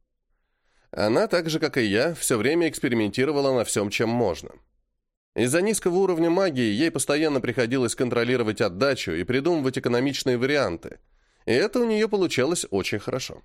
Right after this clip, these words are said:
Но выкладывалась она полностью до упора.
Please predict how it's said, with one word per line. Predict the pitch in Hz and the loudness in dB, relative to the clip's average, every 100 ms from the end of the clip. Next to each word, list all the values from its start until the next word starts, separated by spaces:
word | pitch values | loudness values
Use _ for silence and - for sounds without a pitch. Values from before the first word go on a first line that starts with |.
| _ _ _ _ _ _ _ _ | _ _ _ _ _ _ _ _
Но | - 208 | 0 2
выкладывалась | 185 175 190 196 160 | 2 2 2 2 2
она | 165 143 | 2 0
полностью | 135 120 123 117 120 | 2 2 2 0 -2
до | 101 | 0
упора. | 107 101 87 76 69 | -2 -2 -4 -4 -8